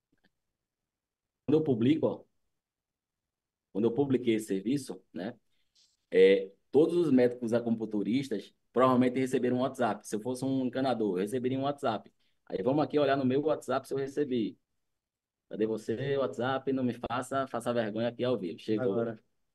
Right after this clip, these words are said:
Speaker 1: Chegou aqui, ó. Rafael.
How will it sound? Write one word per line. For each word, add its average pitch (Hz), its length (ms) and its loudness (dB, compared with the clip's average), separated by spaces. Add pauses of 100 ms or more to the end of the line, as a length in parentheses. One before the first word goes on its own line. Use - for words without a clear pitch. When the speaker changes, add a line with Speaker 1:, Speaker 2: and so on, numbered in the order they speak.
Speaker 1:
Chegou 98 340 -2
aqui, 113 220 0
ó. - 140 -4 (680)
Rafael. 147 880 2